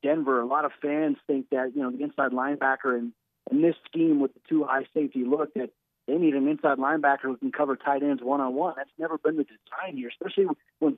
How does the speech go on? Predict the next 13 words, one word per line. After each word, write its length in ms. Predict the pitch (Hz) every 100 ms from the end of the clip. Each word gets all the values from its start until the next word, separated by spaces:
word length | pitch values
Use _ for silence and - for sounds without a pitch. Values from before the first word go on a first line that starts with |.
| -
Fangio 420 | 143 170 156 147
was 100 | 135
in 140 | 123
Denver. 340 | 117 117 113 98 _ _
It 60 | 127
was 120 | 127
never 280 | 139 156 151
your 160 | 131 135
inside 380 | 151 143 139 123
backer 320 | 127 135 - 123
covering 300 | 147 135 131
tight 220 | 127 127 135
ends. 260 | 165 147